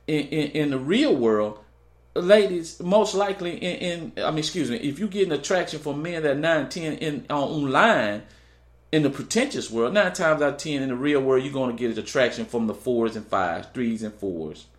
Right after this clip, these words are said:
That's, that's basically what it's gonna boil down to. But it gives you a false perception of your physical market.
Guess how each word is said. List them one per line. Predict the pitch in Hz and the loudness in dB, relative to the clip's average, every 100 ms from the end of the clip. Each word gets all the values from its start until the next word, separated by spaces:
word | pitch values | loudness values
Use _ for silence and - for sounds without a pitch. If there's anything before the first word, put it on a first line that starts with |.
| _ _ _ _ _ _ _ _ _ _ _ _ _ _ _ _ _ _ _ _ _ _ _ - | _ _ _ _ _ _ _ _ _ _ _ _ _ _ _ _ _ _ _ _ _ _ _ 0
That's, | 147 143 | 2 2
that's | - - 156 | 2 4 4
basically | - 147 135 - 120 | 6 4 2 0 -2
what | 113 117 | 2 0
it's | 113 | 0
gonna | 117 | -2
boil | 107 117 113 110 | 0 2 2 2
down | 110 101 90 | 2 -2 -4
to. | - 80 - _ - - _ _ _ _ - | -10 -14 -16 _ -20 -20 _ _ _ _ 4
But | 156 | 6
it | 151 | 6
gives | 170 185 - | 4 0 0
you | 160 | -2
a | 139 | -4
false | - 175 180 180 170 - - _ _ _ - _ _ - _ _ _ _ _ _ _ _ _ _ _ - | -4 0 2 2 0 -10 -20 _ _ _ -20 _ _ -20 _ _ _ _ _ _ _ _ _ _ _ -4
perception | 175 156 - - 214 - 120 113 - | 0 0 2 6 6 6 -2 -4 0
of | 156 139 139 | 0 2 0
your | 135 | -4
physical | - 160 151 131 - 131 127 127 - _ _ _ _ _ _ - | -2 -2 0 -4 -2 -4 -4 -6 -18 _ _ _ _ _ _ -10
market. | 135 151 175 - - 95 | -2 4 6 6 0 -10